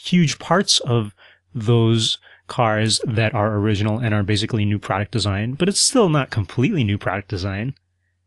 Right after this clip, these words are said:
Again, like, especially in a big design with lots of components, new product design overlaps with redesign. You always build on what you already know. You don't wanna risk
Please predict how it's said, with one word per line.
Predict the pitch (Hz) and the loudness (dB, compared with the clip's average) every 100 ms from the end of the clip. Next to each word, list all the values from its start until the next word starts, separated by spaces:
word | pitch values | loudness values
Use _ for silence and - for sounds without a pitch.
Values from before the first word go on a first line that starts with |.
| _ _ _ _ _ | _ _ _ _ _
Again, | 127 110 151 147 123 | -2 2 2 4 2
like, | 123 120 - - - _ | 2 0 -4 -20 -20 _
especially | 135 151 143 143 | -2 0 2 2
in | 135 | 2
a | 120 104 98 _ _ _ - | 2 -2 -12 _ _ _ 0
big | 123 127 107 | 2 2 0
design | 101 104 113 123 117 | -4 -2 2 2 0
with | 110 | -2
lots | 120 107 - | -4 -6 -6
of | 98 | -8
components, | 110 - 143 127 104 - - 139 | -10 -2 0 0 0 -2 -2 0
new | 180 | 0
product | - 185 151 | 2 0 0
design | 123 107 110 107 107 107 _ _ _ _ _ _ _ _ - | 0 0 2 2 0 -4 _ _ _ _ _ _ _ _ -2
overlaps | 135 113 110 101 - - - | 0 0 -2 -4 -6 -6 -2
with | 120 104 | -2 0
redesign. | 107 123 135 - 165 | -4 -6 -8 -8 -8
You | 165 160 | 0 2
always | 160 143 | 4 2
build | 110 120 | 2 -2
on | 107 107 | 0 -2
what | 107 | -2
you | 113 | -2
already | 107 101 98 | -4 -4 -6
know. | 117 147 - _ _ _ | -8 -10 -12 _ _ _
You | - | -2
don't | 135 139 | 2 4
wanna | 135 123 110 - - - - - | 4 2 -2 -8 -20 -20 -20 -4
risk | 131 135 117 - | 2 4 4 -2